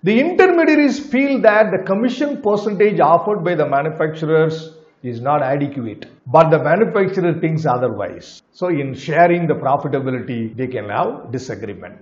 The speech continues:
The last one is about unclear territory. The unclear territory between the intermediaries results in competition among the firm's intermediaries to secure business from the same customers.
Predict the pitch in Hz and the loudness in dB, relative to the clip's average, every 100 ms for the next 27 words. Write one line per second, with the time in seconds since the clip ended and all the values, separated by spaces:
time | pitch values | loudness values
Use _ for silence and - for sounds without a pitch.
0 | _ 160 180 240 302 - 240 233 185 180 | _ 4 6 6 4 2 0 2 2 4
1 | 185 160 175 254 - 226 214 202 170 156 | 4 4 0 -2 -4 -2 2 2 2 2
2 | 151 143 127 123 - _ 147 180 190 330 | 0 0 -2 -4 -10 _ 6 6 8 4
3 | 339 330 330 320 247 226 240 233 233 175 | 0 4 6 4 4 4 6 6 4 6
4 | 185 165 208 226 185 170 175 202 180 175 | 4 6 4 4 4 2 2 2 2 2
5 | 156 147 135 117 - 147 240 277 370 370 | 2 4 2 -2 -4 2 4 4 6 6
6 | 370 - 175 233 269 262 - 190 220 254 | 4 2 2 2 2 0 2 4 4 2
7 | 247 254 - 269 247 196 220 190 190 190 | 2 2 4 4 4 4 2 2 0 2
8 | - 254 311 359 - 240 233 214 196 175 | 10 12 12 8 2 4 4 4 2 2
9 | 165 147 139 - - 247 233 - 277 339 | 2 2 0 -2 -2 0 0 0 2 4
10 | 359 330 175 220 233 254 - 208 208 180 | 4 4 4 4 4 2 2 -4 -2 -4
11 | - 175 202 214 - 143 - 113 104 98 | 0 0 0 -2 -2 -2 -4 -8 -8 -10
12 | - | -14